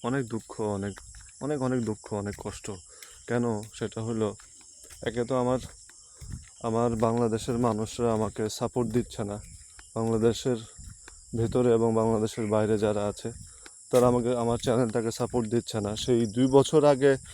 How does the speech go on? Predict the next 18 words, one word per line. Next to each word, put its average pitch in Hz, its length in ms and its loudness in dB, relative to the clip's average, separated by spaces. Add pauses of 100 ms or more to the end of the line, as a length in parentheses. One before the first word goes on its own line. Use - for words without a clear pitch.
(480)
চ্যানেলটা 120 360 4
খুলছি। 113 340 -2 (140)
খুবই 190 240 6
লজ্জার 147 540 10
কথা, 120 340 0
খুবই 180 340 -2 (180)
লজ্জার 165 420 6
লাগে 131 260 4
আমার 113 280 2
নিজের 120 240 4
কাছে 113 280 -4
যে 110 100 0
আমি 127 220 2 (680)
খুব 226 200 6 (180)
খারাপ 147 400 4
ভিডিও 160 360 2
বানাচ্ছি। 180 420 2
তাহলে 175 400 0